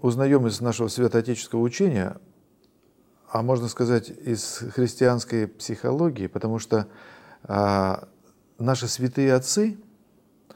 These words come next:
на чей опыт жизненный и духовный опыт мы опираемся, а, в своей жизни, это лучшие психологи.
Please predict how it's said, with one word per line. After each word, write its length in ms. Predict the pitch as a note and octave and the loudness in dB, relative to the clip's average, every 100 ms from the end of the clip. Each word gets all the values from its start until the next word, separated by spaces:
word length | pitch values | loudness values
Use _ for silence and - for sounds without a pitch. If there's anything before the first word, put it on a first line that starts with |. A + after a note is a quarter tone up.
| _ - - _ _ _ _ _ - | _ -20 -20 _ _ _ _ _ -6
на 180 | A2 A#2 | -2 0
чей 240 | C#3+ B2+ - | 2 0 4
опыт 360 | D3+ A2 - - | 4 4 -6 -6
жизненный 720 | G2+ B2 G2+ F2+ E2+ F2 - _ _ - | 2 2 2 -6 -6 -12 -16 _ _ -8
и 80 | |
духовный 520 | G#2+ A#2 C#3+ A2+ G#2 - | -2 0 2 2 0 -2
опыт 260 | A#2 - G#2 | -4 -4 -4
мы 140 | A2 | -2
опираемся, 640 | G2 A#2 B2 F2 E2 - - _ _ _ _ - - - - _ - | 2 4 4 2 -6 -18 -20 _ _ _ _ -20 -20 -20 -20 _ -12
а, 340 | G2+ F#2+ F#2 E2 | -6 -2 -4 -6
в 340 | - - - | -14 -18 -10
своей 460 | - A#2 A2 F2 - - - | 0 2 2 0 -6 -20 -10
жизни, 500 | G2+ G2 E2 E2+ F2+ _ _ - - - _ - | -4 -4 -4 -8 -18 _ _ -20 -20 -20 _ -2
это 640 | B2 - C3 B2 A2 - - _ | -2 4 6 6 4 -2 -16 _
лучшие 540 | - A2+ D#3+ F#3+ - C3+ | -4 2 4 2 0 -4
психологи. 680 | - B2 - F#2+ F#2 - | -4 -12 -8 -10 -10 -14